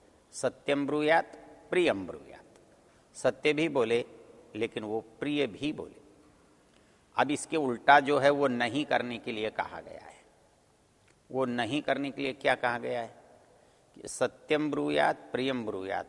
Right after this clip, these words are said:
न ब्रूयात सत्यम अप्रियम। सत्य को कटु बना करके न बोले, सत्य को अप्रिय बना करके न बोले। और प्रियम तु नानृतम ब्रूयात, लेकिन प्रिय बोलने के चक्कर में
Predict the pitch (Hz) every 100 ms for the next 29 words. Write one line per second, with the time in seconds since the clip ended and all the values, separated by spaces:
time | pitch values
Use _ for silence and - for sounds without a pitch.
0 | - 110 135 147 139 143 147 143 151 -
1 | - 139 - 139 113 - 95 80 - -
2 | - - _ _ _ _ _ - 143 139
3 | - 147 151 151 - - 147 143 127 127
4 | 127 131 120 123 110 104 87 82 - -
5 | - - _ _ _ _ _ _ - 139
6 | - 147 - 147 - 123 - 147 147 127
7 | 123 120 120 - 123 107 95 82 78 -
8 | - _ _ _ _ _ _ - 120 143
9 | - - - 117 123 127 120 - 156 151
10 | 110 104 107 113 120 127 127 123 110 90
11 | - - - _ _ _ _ _ _ _
12 | - 123 139 123 - 127 135 127 127 131
13 | 123 131 - 123 - 135 131 110